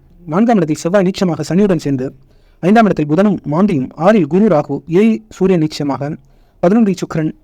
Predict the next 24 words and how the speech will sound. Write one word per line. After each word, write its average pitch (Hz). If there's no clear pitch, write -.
பன்னெண்டில் 190
கேது 175
மறையக்கூடிய 156
கிரக 175
அமைப்பை 143
பெற்றிருக்கின்றார். 135
இங்கு 170
பன்னெண்டில் 208
கேது 190
அமையக்கூடிய 156
அமைப்பு 147
இவருக்கு 170
உலக 196
அளவில் 196
புகழ் 175
பெறுவதற்கு 147
முக்கியமான 151
காரணம். 131
மற்றும் 196
இவருக்கு 175
நான்காம் 226
இடம் 131
தாய் 202
சார்ந்த 185